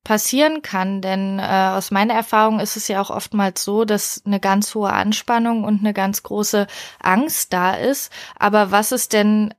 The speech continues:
tatsächlich das, was, was in Hundebegegnungen passiert, was überhaupt problematisch ist, wenn wir jetzt mal von der Wahrnehmung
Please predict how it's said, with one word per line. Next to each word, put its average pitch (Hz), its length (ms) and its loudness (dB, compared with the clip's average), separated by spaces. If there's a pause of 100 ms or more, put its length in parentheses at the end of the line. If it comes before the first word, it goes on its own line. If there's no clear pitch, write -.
tatsächlich 220 880 -2
das, 202 520 -2
was, 202 420 -2
was 196 220 -2
in 196 200 0
Hundebegegnungen 208 1080 2 (340)
passiert, 247 600 2
was 208 160 0
überhaupt 208 460 0
problematisch 196 760 0
ist, 180 180 -4
wenn 190 140 -2
wir 190 80 0
jetzt 185 160 -6
mal 196 140 -2
von 196 220 -4
der 180 200 -2
Wahrnehmung 214 800 0